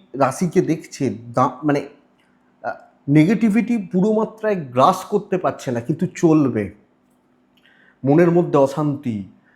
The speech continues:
আহ, ভুল চিন্তা, ভুল ভাবনা, এগুলো কিন্তু চলবে। তো বন্ধুরা, এটা খেয়াল রাখবেন। এবং ফোর্থ হাউসের, আহ, বক্রী শনি অ্যাংজাইটি লেভেলটা হাই করবে।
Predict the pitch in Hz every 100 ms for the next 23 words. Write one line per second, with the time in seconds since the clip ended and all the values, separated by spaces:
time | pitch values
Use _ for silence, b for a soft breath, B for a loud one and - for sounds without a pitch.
0 | b 120 120 135 185 185 160 - _ -
1 | - 185 170 151 151 120 120 151 185 156
2 | 127 135 131 120 117 127 123 127 117 -
3 | 113 98 - _ b b _ 143 156 156
4 | 165 131 143 - 135 123 117 104 117 147
5 | 208 - 160 151 165 165 147 151 139 110
6 | 123 117 117 120 123 135 - 147 143 117
7 | 127 B B B - 127 147 139 165 -
8 | 143 131 131 127 117 113 113 104 87